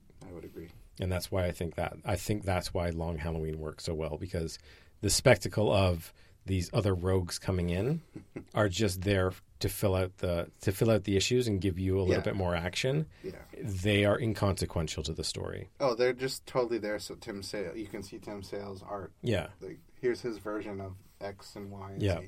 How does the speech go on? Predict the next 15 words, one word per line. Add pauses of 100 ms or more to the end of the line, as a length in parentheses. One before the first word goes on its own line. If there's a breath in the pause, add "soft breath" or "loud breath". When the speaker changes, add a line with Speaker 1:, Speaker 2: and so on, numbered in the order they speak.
Speaker 1:
you
know. (960 loud breath)
Speaker 2:
So (200)
it's
really,
really
cool. (260)
I
l-, (400 loud breath)
it
is
one
of
my
favorite